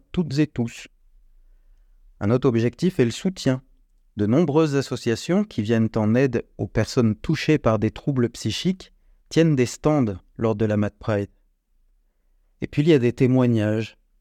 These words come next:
À la télévision, dans les reportages et sur place, des personnes vivant avec un trouble psychique partagent leurs expériences,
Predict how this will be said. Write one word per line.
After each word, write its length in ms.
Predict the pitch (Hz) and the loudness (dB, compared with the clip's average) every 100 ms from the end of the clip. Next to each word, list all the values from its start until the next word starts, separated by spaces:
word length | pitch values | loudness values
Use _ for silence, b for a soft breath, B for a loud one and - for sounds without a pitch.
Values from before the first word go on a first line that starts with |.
| 101 | -6
À 40 | |
la 100 | 101 | -4
télévision, 880 | 101 107 104 101 101 101 110 143 160 | -2 -2 0 -2 -2 -2 0 0 0
dans 140 | 131 | 0
les 100 | 104 | 0
reportages 840 | 104 113 - 107 - 110 110 143 120 | 0 -2 -2 -4 -2 -4 -2 -2 -4
et 40 | |
sur 240 | 104 113 - | -6 -8 -10
place, 460 | - 113 147 - _ _ - _ _ _ _ _ - | -2 -2 -2 -12 _ _ -20 _ _ _ _ _ -6
des 80 | 113 | -2
personnes 420 | 135 127 165 160 | 0 2 4 4
vivant 340 | 127 123 131 | 2 0 2
avec 280 | 127 110 - | 2 0 -2
un 100 | 110 | -4
trouble 340 | - 160 139 123 | -4 -4 0 -2
psychique 500 | - 113 - 175 _ | -2 -6 -4 -6 _
partagent 400 | 123 117 - 147 | -4 -2 -2 -2
leurs 260 | 131 117 113 | 0 0 0
expériences, 840 | 110 - 110 107 107 139 - - | -4 -4 -4 -2 -2 -4 -8 -20